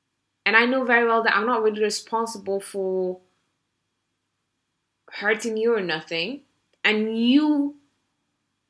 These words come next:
solely made the decision to do so, that's on you. Life, life, one way or another, tomorrow, after tomorrow, five years from now, ten years from now,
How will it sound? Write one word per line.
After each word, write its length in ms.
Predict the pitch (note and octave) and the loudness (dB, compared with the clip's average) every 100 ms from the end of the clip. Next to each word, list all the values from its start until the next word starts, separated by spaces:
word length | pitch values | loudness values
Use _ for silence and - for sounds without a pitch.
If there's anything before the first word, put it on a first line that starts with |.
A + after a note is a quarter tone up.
| _ | _
solely 360 | - D#4 G4 F4+ | -10 -4 -2 0
made 200 | E4+ C#4+ | -2 -2
the 80 | |
decision 480 | C#4+ C#4 C4+ B3 C4 | -4 -4 -6 -6 -8
to 140 | B3+ A#3 | -8 -6
do 140 | G#3 | -4
so, 460 | G#3+ D3+ C3+ G#3+ B3+ _ _ _ _ _ _ _ | -4 -4 -4 -4 -8 _ _ _ _ _ _ _
that's 280 | F3+ A3+ A3+ | -6 -4 -4
on 200 | G#3 G#3+ | -8 -6
you. 280 | G#3+ A#3 D#3+ - _ _ _ _ _ | -4 -6 -6 -12 _ _ _ _ _
Life, 360 | - C4+ E4 C#4 | -8 -4 -2 -4
life, 580 | A3+ C4 E4 D#4+ - - - - | -6 -2 -2 -2 -10 -20 -20 -18
one 420 | A3 C4 D#4+ D#4 | -8 -4 -2 -2
way 160 | C#4+ | -2
or 120 | C#4 C4+ | -2 -4
another, 440 | B3+ A#3 F3+ E3 _ _ _ | -4 -4 -4 -8 _ _ _
tomorrow, 460 | - C4+ D4 D4+ D4 | -6 -2 0 0 0
after 320 | C4 C#4 C4+ | 0 -2 -6
tomorrow, 500 | C4 C4 C4 B3+ C4 | -10 -8 -6 -4 -6
five 320 | C4 C#4 C#4+ | -2 -2 0
years 260 | C4+ C4 - | -4 -6 -8
from 200 | A#3+ A#3+ | -10 -4
now, 280 | A3 G#3 A#3+ | -2 0 -2
ten 220 | C#4 C#4+ | -4 -4
years 260 | C4+ A#3+ | -4 -6
from 200 | A#3+ A#3 | -6 -8
now, 400 | G#3+ F3 F3+ B3+ | -6 -4 -4 -6